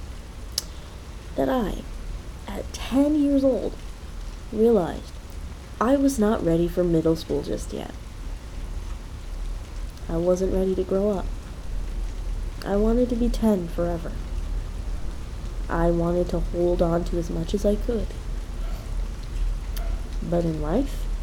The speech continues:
you don't get to decide when you're ready. So,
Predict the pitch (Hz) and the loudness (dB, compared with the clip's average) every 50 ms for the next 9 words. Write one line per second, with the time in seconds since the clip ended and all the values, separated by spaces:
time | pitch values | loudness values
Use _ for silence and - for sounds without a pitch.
0 | - - - - - - - - - 180 180 180 185 180 175 175 180 175 170 - | -2 -4 -4 -6 -6 -6 -6 -4 2 4 6 8 8 6 6 4 2 2 2 2
1 | - 175 175 170 - - - 151 156 160 160 160 156 156 151 156 151 147 139 139 | -2 -2 -2 -2 -2 -2 -2 -2 0 0 -2 -2 -2 0 0 2 2 2 2 0
2 | 135 127 131 127 117 117 123 - - - 101 - - - - - - - - - | -2 -2 -2 -2 -2 -2 -2 -2 -4 -4 -4 -2 -2 -4 -4 -6 -8 -8 -8 -8
3 | - - - - - - - - - - - - - - - - - - - - | -8 -6 -4 -4 -6 -6 -8 -6 -4 -2 -2 -2 -2 -4 -6 -6 -4 -4 -2 -2
4 | - - - - - - - - - - 320 311 311 302 | -2 -4 -4 -6 -8 -8 -6 -6 -2 0 2 2 2 2